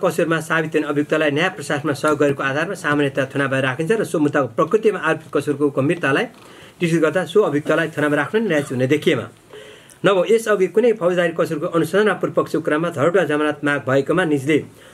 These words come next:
धरोहर जमानतका शर्तहरू उल्लङ्घन गरेको कारण निजको विश्वसनीयतामा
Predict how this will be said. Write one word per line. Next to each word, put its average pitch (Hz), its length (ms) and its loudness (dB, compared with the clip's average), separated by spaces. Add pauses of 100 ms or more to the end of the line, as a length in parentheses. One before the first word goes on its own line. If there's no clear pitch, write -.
(140)
धरोहर 208 260 2
जमानतका 160 420 -2
शर्तहरू 151 420 0
उल्लङ्घन 131 260 2
गरेको 127 280 2
कारण 170 280 -2
निजको 160 260 -2
विश्वसनीयतामा 143 720 0